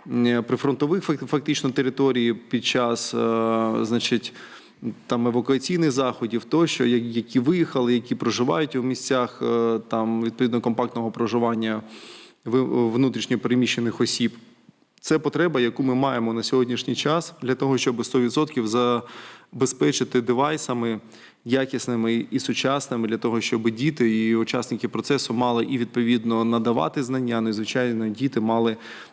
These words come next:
його як мінімум сприймати, тобто мати можливість хоча б. Тому нам потрібно ще, відповідно, дванадцять тисяч ноутбуків для вч-, в-, в-, вчителів і близько тридцяти тисяч,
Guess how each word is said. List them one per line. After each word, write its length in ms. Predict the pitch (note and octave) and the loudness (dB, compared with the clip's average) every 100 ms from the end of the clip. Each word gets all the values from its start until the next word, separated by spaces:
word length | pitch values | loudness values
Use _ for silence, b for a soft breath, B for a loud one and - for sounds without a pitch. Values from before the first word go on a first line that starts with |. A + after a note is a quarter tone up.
| - | -8
його 380 | A2+ A#2+ A2+ B2+ | 0 2 4 2
як 160 | A2+ | 2
мінімум 440 | B2 A#2+ A#2 A2+ A2 | 0 2 2 2 0
сприймати, 600 | - B2 B2 A#2 G#2 - | 0 2 2 2 -2 -6
тобто 260 | A#2 - A2+ | -8 -4 0
мати 300 | A2+ A#2 A#2+ | 2 2 2
можливість 540 | A#2+ A#2+ C3 G#2+ G2+ | 0 2 2 2 -2
хоча 320 | - G#2+ B2 - | -4 -4 -4 -6
б. 120 | - B B B B | -10 B B B B
Тому 240 | C3 D3+ F3 | 0 2 4
нам 160 | C3 | 2
потрібно 460 | B2+ C3 C#3 B2 B2 | -2 -2 0 2 2
ще, 240 | - C3 | 2 0
відповідно, 400 | G#2+ - A#2+ A#2 | 0 0 0 2
дванадцять 560 | G#2+ B2+ B2 A2+ A2+ - | 2 2 2 -2 -4 -2
тисяч 440 | A#2+ - A2+ - | -2 0 -2 0
ноутбуків 640 | A#2 B2 B2 A#2 A2+ A#2 G#2+ | 0 2 2 2 0 0 0
для 300 | A2 A2+ A2 | 0 2 0
вч-, 400 | G#2+ A2+ - A#2+ | -2 -6 -2 -2
в-, 240 | G#2 A2+ | -2 -4
в-, 200 | G#2+ A2+ | 0 0
вчителів 600 | - B2 C3+ C#3 F3 - | 0 0 0 0 -2 -4
і 260 | C3 B2 A#2+ | -2 2 2
близько 420 | A2+ A#2+ C3 - | 2 0 0 -2
тридцяти 480 | - A2+ - A#2 A2+ | -2 -2 -2 0 -2
тисяч, 480 | - E3 - A2 | 0 0 0 -4